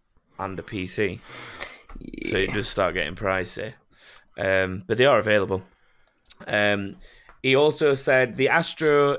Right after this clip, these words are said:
Speaker 1: A ten is a brilliant headset, by the way. Thanks to me," as in me, as in actually me,
Speaker 2: As in you?
Speaker 1: Thomas,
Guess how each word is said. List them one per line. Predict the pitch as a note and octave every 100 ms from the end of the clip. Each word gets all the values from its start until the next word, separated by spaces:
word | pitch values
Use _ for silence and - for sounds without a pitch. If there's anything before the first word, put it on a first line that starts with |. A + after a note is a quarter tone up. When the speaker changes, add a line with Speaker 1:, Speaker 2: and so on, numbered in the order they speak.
| -
Speaker 1:
A | C#3+ C#3
ten | - D3 B2+ B2+
is | A#2+ B2
a |
brilliant | A2 A#2+ A2+ G2+
headset, | B2 C#3 - A2+ -
by | A#2+
the | A#2
way. | A#2 A#2 A2+ A2+ - _
Thanks | - G#2+ G#2+ -
to | G#2+
me," | G2+ G#2+ G#2+ G#2
as | G#2 G2
in | G2 G2 - -
me, | G#2+ G#2 G2+ - _ _ -
as | G#2
in | G2
actually | G2 - - F#2+
me, | F#2+
Speaker 2:
As | A#2+
in | A#2
you? | F#2+ A2+
Speaker 1:
Thomas, | - B2 D#3+